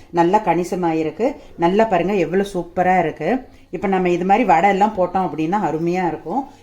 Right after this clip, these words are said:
இப்ப நம்ம இதுக்கு வேண்டிய பொருட்களை நம்ம சேர்த்துக்கலாம். இப்ப பாருங்க, இந்த இருநூறு மில்லி அளவுக்கு ரவை எடுத்திருக்கேன். இப்ப நம்ம கலந்து பார்த்துட்டு வேணும்னா இன்னும் ஒரு கால் டம்ளர் போட்டுக்கலாம். ஏன்னா உளுந்து நல்லா கணிசம் கொடுத்துருக்கு.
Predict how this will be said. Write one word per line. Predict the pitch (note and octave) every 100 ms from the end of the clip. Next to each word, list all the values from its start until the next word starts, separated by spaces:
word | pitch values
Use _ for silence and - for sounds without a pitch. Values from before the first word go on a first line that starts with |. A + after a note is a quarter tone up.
| -
இப்ப | F#3+ A#3+
நம்ம | G#3+ E3+ A3
இதுக்கு | G#3 E3 E3+
வேண்டிய | D#3+ F#3+ G3 F#3+
பொருட்களை | D#3 D3+ - E3
நம்ம | G#3+ D#3
சேர்த்துக்கலாம். | C#3 D#3+ D3 D3 C3+ C#3+ A#3 C4 - _ _ _ _ _ _ _ _
இப்ப | - E3
பாருங்க, | D#3+ D3 D#3 B3+ C4 _ -
இந்த | E3 F3+
இருநூறு | F#3 D#3 D#3+ D#3+
மில்லி | D3 C#3+
அளவுக்கு | C#3+ D#3 D#3+ D#3
ரவை | C#3+ C#3+ D#3+ C#3+
எடுத்திருக்கேன். | - D3 A2+ D3+ B3+ - -
இப்ப | E3+ E3+
நம்ம | D#3 D3
கலந்து | - E3+ A#3 A#3+
பார்த்துட்டு | F#3+ F3 F#3 E3+ F3+ A#3+
வேணும்னா | E3 F#3 G3 F3+ A3+
இன்னும் | G3 E3+
ஒரு | D3+ D3
கால் | D3+ E3
டம்ளர் | F3 D#3 D#3 F3+
போட்டுக்கலாம். | D3+ D3+ D#3 C3+ D#3+
ஏன்னா | G3+ D#3+ A#3+ C#4 - - E3+
உளுந்து | G#3 G#3+ F3+
நல்லா | D#3 F#3+ G3+
கணிசம் | E3 G3 G#3 F3
கொடுத்துருக்கு. | D#3 - C#3 D#3